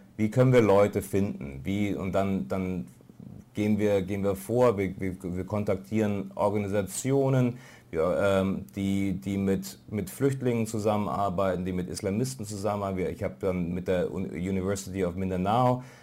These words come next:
mit einem Friedensforscher zusammen, der mir, der mir Kontakte gegeben hat. Und dann kommt man immer, also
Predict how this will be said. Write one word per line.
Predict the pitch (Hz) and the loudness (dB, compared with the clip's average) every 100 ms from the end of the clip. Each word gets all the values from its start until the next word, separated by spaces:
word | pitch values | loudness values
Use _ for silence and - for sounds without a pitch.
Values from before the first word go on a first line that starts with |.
| - - | -12 -4
mit | 92 - | -2 0
einem | 90 90 | -2 -2
Friedensforscher | - 143 131 - 127 120 123 110 | 0 0 0 2 4 4 4 0
zusammen, | 113 107 104 92 | 2 2 2 2
der | 98 | 2
mir, | 98 98 | 4 4
der | 95 98 | 2 0
mir | 98 | -2
Kontakte | 98 92 104 101 - 101 95 - - - | -4 -2 -2 -2 0 0 0 -6 -20 -4
gegeben | 98 90 95 92 92 | -2 2 2 2 0
hat. | 95 | -2
Und | 98 92 | 0 4
dann | 107 127 127 - - - | 4 4 2 -4 -10 -8
kommt | - 120 - | -2 0 2
man | 120 113 110 - - | 2 2 0 -4 0
immer, | 123 139 131 127 123 - - - | 2 4 6 6 4 2 -8 -8
also | - 107 | -2 0